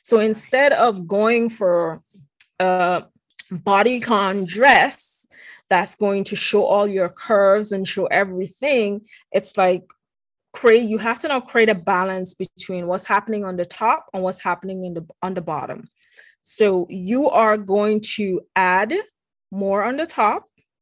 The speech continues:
Speaker 1: So that can be something where you are, maybe what I'm wearing right now, where I'm having, like, puffy sleeves. So it's creating, you may say, "But why do I wanna look bigger?" Your top may not be bigger.
Speaker 2: It's
Speaker 1: It's just
Speaker 2: proportions.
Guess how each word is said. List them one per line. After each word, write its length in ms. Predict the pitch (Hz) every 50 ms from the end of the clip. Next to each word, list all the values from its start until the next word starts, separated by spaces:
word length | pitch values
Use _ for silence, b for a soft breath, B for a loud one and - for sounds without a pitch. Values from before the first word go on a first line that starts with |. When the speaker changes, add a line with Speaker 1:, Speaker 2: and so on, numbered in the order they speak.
| _ _ _ _ _ _ _
Speaker 1:
So 180 | - - 220
that 240 | 202 185 180 185 196
can 180 | - - 247 233
be 200 | 226 233 226 226
something 720 | 226 - 214 196 196 196 190 - - 202 196 190 190 190
where 480 | 185 185 185 185 175 175 175 175 165 -
you 400 | - 190 185 190 190 180 180 170
are, 320 | - - 175 175 175 170 165 _ _ _ _ -
maybe 220 | 190 190 190 214
what 180 | 226 226 233 226
I'm 100 | 226 214 208
wearing 220 | 208 202 196 190
right 180 | 190 180 - -
now, 300 | 202 196 180 170 160 160 156 - -
where 200 | 165 175 175 165
I'm 80 | 170
having, 280 | 175 202 190 180 180 175
like, 180 | 170 156 - _
puffy 280 | - 226 220 - 240
sleeves. 460 | 226 - - 226 226 247 269 277 - - b b b b b b b
So 200 | b - - 214
it's 100 | 196 185
creating, 840 | - - - - 247 233 233 247 247 277 269 262 262 254 262 269 277 - _ _ _ _ _ _
you 160 | - 190 190 202
may 120 | 196 190
say, 160 | 180 - 214 185
"But 160 | 185 190 185
why 240 | 180 196 214 233 254
do 120 | 269 277
I 120 | 269 262
wanna 240 | 262 262 254 254 240
look 160 | 233 233 220 196 180 170 165
bigger?" 500 | 214 247 277 214 190 165 156 160 156 _ _ _ _ _
Your 240 | 180 175 185 190 190
top 360 | 185 - - - 220 220 220
may 160 | 220 208 208
not 460 | 202 196 196 214 247 240 - 190 -
be 80 | - 185
bigger. 480 | 170 165 170 165 - - - - - _ _ _ _ _ _ _
Speaker 2:
It's 100 | _ -
Speaker 1:
It's 540 | - - - 180 160 - - 185 185 156 160
just 260 | - 202 - - -
Speaker 2:
proportions. 320 | - 185 _ - - _